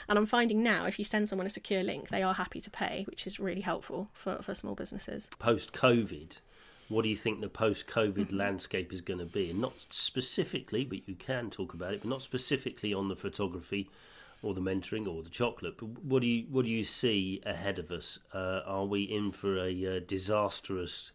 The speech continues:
Speaker 2: future, or do you think it's gonna be different?
Speaker 1: I'm actually cautiously optimistic.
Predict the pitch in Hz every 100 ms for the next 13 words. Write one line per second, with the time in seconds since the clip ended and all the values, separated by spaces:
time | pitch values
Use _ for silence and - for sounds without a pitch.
0 | _ - - _ - 104 113 - 151 139
1 | 95 90 92 87 98 90 - - 104 -
2 | 98 87 87 - 85 - _ - - -
3 | - - - - _ - 294 359 403 -
4 | 392 339 330 320 277 247 240 - 214 208
5 | - 139 - -